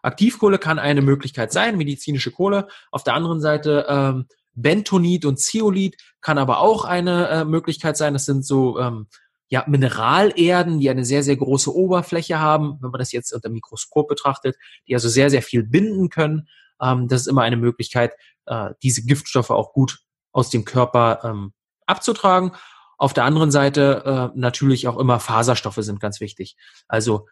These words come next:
wenn ich eine Entgiftung mache und, äh, jetzt zum Beispiel nicht faste, sondern, ähm, sondern eben, ja, nebenbei trotzdem esse, dann ist es mal eine gute Idee,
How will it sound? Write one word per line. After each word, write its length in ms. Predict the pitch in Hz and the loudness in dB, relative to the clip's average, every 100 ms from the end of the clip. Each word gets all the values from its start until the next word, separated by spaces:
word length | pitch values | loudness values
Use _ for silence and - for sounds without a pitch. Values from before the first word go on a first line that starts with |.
| _ | _
wenn 120 | 120 | -2
ich 120 | 127 | 0
eine 140 | 127 117 | 0 -2
Entgiftung 400 | 113 156 - 117 | 0 -2 0 0
mache 420 | 131 190 202 202 | 0 2 2 2
und, 320 | - 131 120 - | 0 0 -2 -8
äh, 60 | |
jetzt 260 | 110 120 - | -6 -4 -4
zum 100 | 117 | -6
Beispiel 180 | - 117 | -2 0
nicht 180 | 151 - | 0 0
faste, 460 | - 165 - 156 | -2 -2 0 0
sondern, 400 | 131 123 127 123 - _ _ _ _ _ - | 2 2 2 0 -4 _ _ _ _ _ -10
ähm, 500 | 117 110 107 104 101 _ _ _ _ _ _ | -8 -8 -10 -12 -16 _ _ _ _ _ _
sondern 300 | 131 127 120 | 0 2 2
eben, 400 | 113 107 101 - _ 143 139 | -2 -6 -8 -10 _ -16 -2
ja, 220 | 127 120 | 0 2
nebenbei 380 | 131 143 131 127 | 4 4 4 2
trotzdem 460 | - 180 - 185 | 0 -2 0 0
esse, 240 | 160 160 147 | 0 2 2
dann 140 | 131 | 0
ist 80 | 123 | -2
es 100 | 117 | -2
mal 100 | 127 | 0
eine 120 | 127 | 0
gute 220 | 131 123 | 0 -2
Idee, 340 | 120 120 120 | -2 0 0